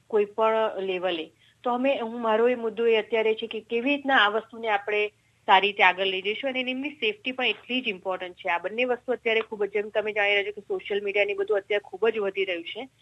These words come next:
એમાં છોકરાઓને સાથે આવું કશું પણ એવું એમની સેફટી કે પ્રાઇવસીને લગતું કોઈ પણ એવું ખોટું કામ ના થાય જેથી કરીને આપ-, કાઉન્સિલમાં પ્રો-, અ, આપણી કમ્યુનિટીમાં પ્રોબ્લેમ થાય.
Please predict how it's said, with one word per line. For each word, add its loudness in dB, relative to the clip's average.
એમાં 2
છોકરાઓને 2
સાથે 0
આવું 2
કશું -6
પણ 2
એવું 0
એમની -6
સેફટી -4
કે -2
પ્રાઇવસીને 4
લગતું -4
કોઈ -2
પણ 0
એવું 0
ખોટું 0
કામ 8
ના 6
થાય 0
જેથી -4
કરીને 0
આપ-, -2
કાઉન્સિલમાં -4
પ્રો-, -2
અ, -4
આપણી -4
કમ્યુનિટીમાં -4
પ્રોબ્લેમ -4
થાય. -10